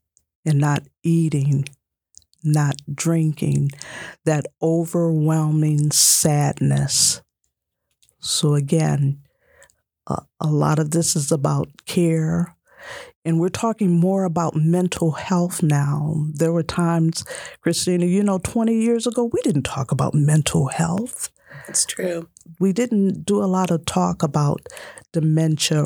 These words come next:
Speaker 1: or Alzheimer's or investigating what's going on. So again, if you don't use it, you will, in fact, lose it. So this is a disease of the brain,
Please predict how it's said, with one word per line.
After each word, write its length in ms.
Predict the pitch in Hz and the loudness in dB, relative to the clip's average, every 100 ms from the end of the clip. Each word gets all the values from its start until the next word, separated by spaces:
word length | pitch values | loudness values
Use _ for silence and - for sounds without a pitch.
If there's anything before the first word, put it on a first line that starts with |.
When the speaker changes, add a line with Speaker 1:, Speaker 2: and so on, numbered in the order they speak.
| - | 0
Speaker 1:
or 260 | 147 147 - | 0 0 0
Alzheimer's 1080 | 156 151 151 139 156 151 151 143 143 147 - | 2 2 2 2 2 0 0 0 -2 -2 -4
or 160 | - 160 | 0 0
investigating 1120 | 156 143 160 143 - 143 151 147 143 143 147 | 2 0 0 0 -2 0 2 2 0 2 2
what's 260 | 151 147 - | 2 2 0
going 460 | - 147 151 147 | 0 0 2 2
on. 480 | 147 151 151 151 151 - _ - - - - | 2 0 -2 -2 -4 -8 _ -20 -20 -20 -14
So 640 | - - 160 156 156 143 - - - _ _ - | -6 -2 0 2 2 0 -4 -14 -20 _ _ -4
again, 760 | 160 - 170 156 143 143 160 160 - _ 226 | -4 -2 -2 -2 -2 -2 -2 -6 -12 _ -6
if 160 | 156 | -2
you 80 | 160 | 0
don't 300 | 165 175 170 | 0 -2 -2
use 440 | 175 190 214 226 | 0 2 0 0
it, 260 | 254 262 - - _ _ _ _ _ _ _ | -2 -4 -10 -18 _ _ _ _ _ _ _
you 200 | 156 180 | -2 0
will, 320 | 165 190 190 | 2 0 0
in 220 | - 165 | 0 0
fact, 520 | 160 175 160 160 _ - _ - - - - | 0 0 0 -2 _ -20 _ -20 -20 -20 -6
lose 460 | 151 156 151 143 - | 0 2 2 0 -2
it. 200 | - - | -4 -2
So 160 | 151 | 0
this 300 | 147 156 165 | 0 0 0
is 200 | 190 202 226 | 0 0 -2
a 80 | |
disease 920 | 220 226 208 208 196 190 190 202 - - - | 0 -2 0 0 2 2 2 0 -4 -8 -4
of 200 | 156 156 - | 0 0 0
the 100 | 185 | -4
brain, 720 | 185 - 175 170 165 170 185 | -4 -2 0 2 0 0 0